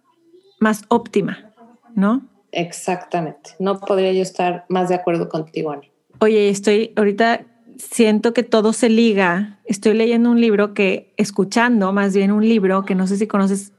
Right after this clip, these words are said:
Speaker 1: que, que te puede gustar. Se llama Atomic Habits. Me lo recomendó mucho una muy querida amiga que siempre escucha el podcast, ya sabes quién eres. Y está buenísimo porque realmente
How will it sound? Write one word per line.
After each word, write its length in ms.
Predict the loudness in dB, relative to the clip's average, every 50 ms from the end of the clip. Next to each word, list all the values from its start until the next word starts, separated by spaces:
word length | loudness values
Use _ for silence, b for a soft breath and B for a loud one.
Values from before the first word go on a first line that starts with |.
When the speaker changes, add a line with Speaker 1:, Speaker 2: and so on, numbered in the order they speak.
| _ _ _ _ _ -4
Speaker 1:
que, 240 | -2 -2 -2 -2
que 200 | -4 -6 -6 -6
te 140 | -6 -6 -4
puede 200 | -2 0 0 2
gustar. 420 | 2 0 -2 0 0 0 0 -2 B B B B B B B
Se 160 | -2 0 0
llama 480 | 2 2 2 2 2 2 0 -2 -6 _
Atomic 600 | -2 -2 -2 0 0 2 2 2 2 0 -2 -4 -6 -2 0
Habits. 640 | 0 0 0 0 -4 -8 -10 -18 -18 -18 -18 -20 _ _ _ _ _ _ _ _ _
Me 100 | 0 2
lo 100 | 2 2
recomendó 580 | 2 2 0 0 0 0 0 2 2 2 2 2
mucho 280 | 2 0 0 2 2
una 180 | 2 2 2 0
muy 240 | 2 2 2 2 2
querida 360 | 2 2 2 2 2 2 2
amiga 400 | 2 2 2 2 2 0 -2 -2
que 240 | -2 -4 -4 -4 -4
siempre 240 | -4 -4 -4 -4 -4
escucha 280 | -4 -6 -6 -4 -4 -6
el 80 | -4
podcast, 440 | -2 -4 -4 -4 -4 -4 -4 -4 -4
ya 100 | -6 -6
sabes 260 | -4 -6 -6 -6 -6
quién 220 | -6 -4 -2 0 0
eres. 320 | 0 0 -2 -2 -4 -10 B B B B B B B B B 0
Y 360 | 2 2 2 2 0 -2 -6 B B B B B B B B B _ _ _ _ _ 0
está 340 | 0 0 0 0 0 0
buenísimo 640 | 0 2 2 0 0 2 2 2 4 2 2 0 -2 -2
porque 460 | -2 -2 0 0 0 0 0 -2 -6 -12 -6 -2
realmente 760 | 0 2 2 2 2 2 2 2 2 2 0 0 0 -2